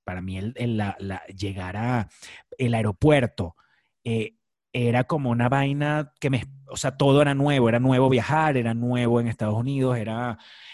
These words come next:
em, eh, llegamos a, y, y los parques de Disney es, a mí me explota el cerebro cada vez que voy a los parques de Disney, imagínate cuando fui a esa edad.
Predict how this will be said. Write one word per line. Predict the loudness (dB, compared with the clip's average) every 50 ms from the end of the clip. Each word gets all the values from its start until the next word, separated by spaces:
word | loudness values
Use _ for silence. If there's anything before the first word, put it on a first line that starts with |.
| -20 -20 -18 _
em, | -4 -2 0 0 0 0 0 -2 -4 -4 -6 -8 -10 _ _ _ _ -10
eh, | -6 -6 -4 -2
llegamos | -2 -2 0 0 -2 -2 -2 -2 -2 0 0
a, | -2 -4 -4
y, | -8 -8 -4 -2 0
y | 0
los | 0 0 -2
parques | -2 -2 -2 -2 -2 -2 0
de | 0 2
Disney | 2 2 0 0 -2 -4 -4 -4 -8 -12 -20 -20 _ _ _ _ _ _ -6
es, | -2 0 2 2 0 -2 -6 -12 _ _ _ _ -20 -20 -12 -4 -2
a | 0 2
mí | 2 2 2
me | 2
explota | 0 0 0 2 4 4 4 4 0
el | 0 2
cerebro | 2 2 2 2 0 0
cada | 0 -2 -4
vez | -2 -2
que | -2
voy | 0 0 2
a |
los | 0 0
parques | -2 -4 -2 0 2 2
de | 2
Disney, | 2 2 0 0
imagínate | 0 0 0 -2 -2 -4 -4 -4 -4
cuando | -2 -2 -2 -2
fui | -2 -2 -4 -4
a | -4 -6
esa | -6 -4 -4 -6
edad. | -6 -6 -10